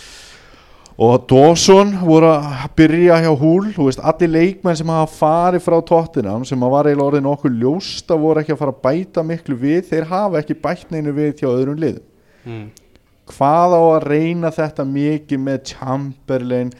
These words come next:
Speaker 1: Ramsey, Wilshere og, og fleiri og fleiri að vera í allt og stóru hlutverki? Þú veist, Monreal er ekki nógu góður vinstri bakvörður. Þú veist, af hverju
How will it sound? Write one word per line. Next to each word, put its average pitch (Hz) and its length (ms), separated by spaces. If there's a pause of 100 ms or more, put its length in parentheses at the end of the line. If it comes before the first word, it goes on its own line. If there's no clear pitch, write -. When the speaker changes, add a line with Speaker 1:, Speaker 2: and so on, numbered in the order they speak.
(160)
Speaker 1:
Ramsey, 123 1080 (520)
Wilshere 120 920 (560)
og, 110 340
og 107 220
fleiri 135 480
og 113 140
fleiri 123 480 (520)
að 120 240
vera 127 240
í 113 120 (100)
allt - 500
og - 60
stóru 147 400
hlutverki? 131 500
Þú - 140
veist, 113 160
Monreal 127 680
er 123 160
ekki 123 160
nógu 123 320
góður 117 300
vinstri 120 260
bakvörður. 113 560 (680)
Þú - 120
veist, 113 140
af 135 180
hverju 139 220